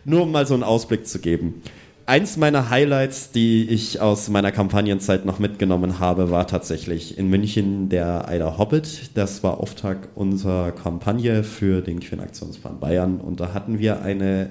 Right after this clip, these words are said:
Lehrerin, doch ja, eine weibliche Lehrkraft, Biologie, die uns Folgendes berichtete. „Ich schlage ein Biologiebuch sechste Klasse auf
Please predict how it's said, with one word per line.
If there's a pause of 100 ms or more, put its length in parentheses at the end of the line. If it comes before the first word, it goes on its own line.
Lehrerin, (120)
doch
ja,
eine (200)
weibliche
Lehrkraft, (800)
Biologie, (1200)
die
uns
Folgendes
berichtete. (1000)
„Ich
schlage
ein
Biologiebuch
sechste
Klasse
auf